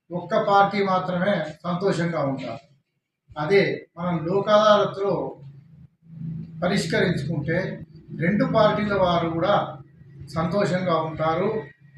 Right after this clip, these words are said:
దీనికి, ఈ డిగ్రీకి అంతిమ విజయం ఉంటుంది. ఇందులో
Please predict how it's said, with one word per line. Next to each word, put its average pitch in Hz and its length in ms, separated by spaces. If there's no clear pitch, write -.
దీనికి, 208 720
ఈ 190 120
డిగ్రీకి 180 840
అంతిమ 202 320
విజయం 175 540
ఉంటుంది. 165 520
ఇందులో 208 600